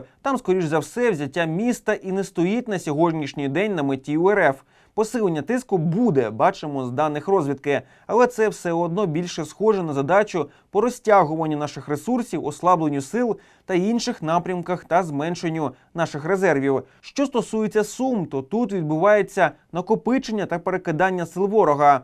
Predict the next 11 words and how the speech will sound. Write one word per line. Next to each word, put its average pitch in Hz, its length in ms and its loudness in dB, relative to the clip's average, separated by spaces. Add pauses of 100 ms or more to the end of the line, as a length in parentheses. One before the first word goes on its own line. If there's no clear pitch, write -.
(180)
Поки 226 240 0
що 160 220 -6
кількість 180 380 -6
говорить 170 420 0
про 160 160 2
аналогічну 185 640 -2
задачу — 151 540 4 (320)
відтягування 143 640 2
сил 165 220 -4
української 147 540 -2
армії. 135 500 2